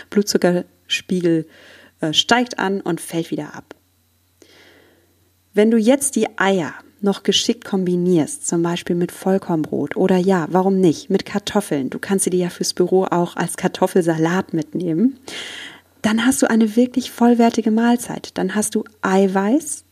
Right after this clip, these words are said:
dann hast du Fett, weil das Ei ja auch schon Fett enthält, du hast Kohlenhydrate und Ballaststoffe aus dem Vollkornbrot oder aus den Kartoffeln.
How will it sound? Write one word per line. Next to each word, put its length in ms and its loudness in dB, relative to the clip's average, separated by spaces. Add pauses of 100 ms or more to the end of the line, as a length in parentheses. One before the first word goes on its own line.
(340)
dann 200 2
hast 180 0
du 40 2
Fett, 560 -2 (140)
weil 140 -14
das 220 -8
Ei 140 0
ja 180 0
auch 60 -4
schon 160 -2
Fett 260 -4
enthält, 480 0 (380)
du 120 0
hast 340 -4 (140)
Kohlenhydrate 880 2 (720)
und 360 4
Ballaststoffe 640 -2
aus 340 -4
dem 140 0
Vollkornbrot 760 -2
oder 200 -4
aus 160 -8
den 320 -6
Kartoffeln. 580 -8